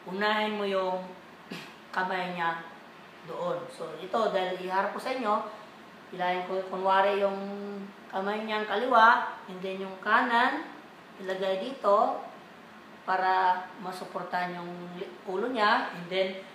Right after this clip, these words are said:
yung paa, cross legs, and then, i-twist mo lang siya doon, papunta doon. So, yung kamay niya, nandito siya. So, kung ganun din, pag, pag unconscious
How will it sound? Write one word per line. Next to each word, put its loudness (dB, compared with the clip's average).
yung -10
paa, 6
cross 0
legs, 4
and -10
then, 4
i-twist -6
mo -8
lang -6
siya -10
doon, -12
papunta -12
doon. -16
So, -6
yung -4
kamay 0
niya, 2
nandito 0
siya. -8
So, -6
kung 2
ganun 0
din, 4
pag, 4
pag 4
unconscious 0